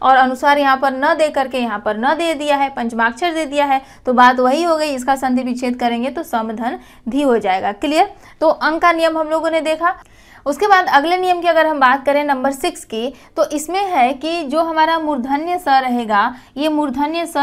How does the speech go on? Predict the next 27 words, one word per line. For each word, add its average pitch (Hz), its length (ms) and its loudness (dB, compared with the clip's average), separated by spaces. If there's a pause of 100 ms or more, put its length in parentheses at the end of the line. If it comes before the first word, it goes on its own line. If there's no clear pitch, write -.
जो 269 120 -4
है 269 200 0
वो 285 160 -2
दंत्य 285 440 -4
स 233 200 -4
में 247 160 -6 (320)
बदल 226 340 0
जाएगा। 202 420 2 (320)
कैसे? 330 400 2 (220)
उदाहरण 302 340 4
देखिए, 330 300 -4
विषम। 247 500 -2 (280)
अब 311 120 2
यहाँ 330 240 0
पर 381 140 2
आप 349 140 6
देख 294 240 -2
रहे 302 120 0
हैं 311 140 0
कि 330 80 -4
दंत 277 300 -2
ये 311 120 -4
स, 311 140 -10
स 247 360 -4
आया 247 380 6
हुआ 226 240 0
है, 226 220 -2